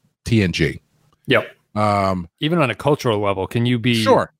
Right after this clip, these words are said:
Speaker 1: yeah.
Speaker 2: if you've never seen Star Trek, you understand the Klingons are the bad guys. That's
Speaker 1: Right.
Speaker 2: like the, that's part of
Speaker 1: Right.
Speaker 2: the ether of life at this
Speaker 1: Yeah.
Speaker 2: point.
Speaker 1: So to spend an episode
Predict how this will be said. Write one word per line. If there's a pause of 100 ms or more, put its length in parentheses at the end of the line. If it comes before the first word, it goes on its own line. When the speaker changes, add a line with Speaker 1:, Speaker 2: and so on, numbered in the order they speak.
(120)
Speaker 1:
yeah.
Speaker 2:
if
you've
never
seen
Star
Trek,
you
understand
the
Klingons
are
the
bad
guys.
That's
Speaker 1:
Right.
Speaker 2:
like
the,
that's
part
of
Speaker 1:
Right.
Speaker 2:
the
ether
of
life
at
this
Speaker 1:
Yeah.
Speaker 2:
point. (440)
Speaker 1:
So
to
spend
an
episode